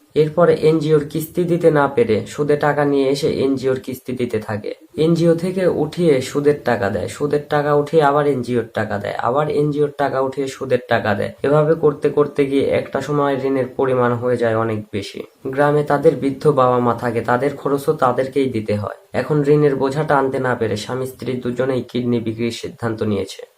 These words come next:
বুঝুন তাহলে একটা মানুষ কতটা অসহায়, নিরুপায় হয়ে গেলে এরকমের সিদ্ধান্ত নিতে পারে। তাদেরকে যখন জিজ্ঞাসা করা হলো কিডনি বিক্রি ছাড়া কি তাদের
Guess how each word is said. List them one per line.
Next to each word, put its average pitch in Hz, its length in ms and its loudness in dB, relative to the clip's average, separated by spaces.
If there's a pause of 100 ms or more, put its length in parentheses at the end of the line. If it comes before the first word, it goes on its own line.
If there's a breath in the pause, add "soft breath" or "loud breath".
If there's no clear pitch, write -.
বুঝুন 151 400 2
তাহলে 123 340 2
একটা - 340 -4
মানুষ 139 360 0 (100)
কতটা 147 360 0
অসহায়, 123 480 -2
নিরুপায় 123 480 -2
হয়ে 117 220 2
গেলে 113 220 -2
এরকমের 113 480 -4
সিদ্ধান্ত 104 540 -10
নিতে 104 260 -4
পারে। - 260 -6 (280)
তাদেরকে 151 460 2
যখন 131 300 0
জিজ্ঞাসা 143 480 -2
করা 120 240 2
হলো 107 300 -2
কিডনি 135 300 -2
বিক্রি 139 300 -6
ছাড়া 151 260 0
কি 156 120 -4
তাদের 135 300 -2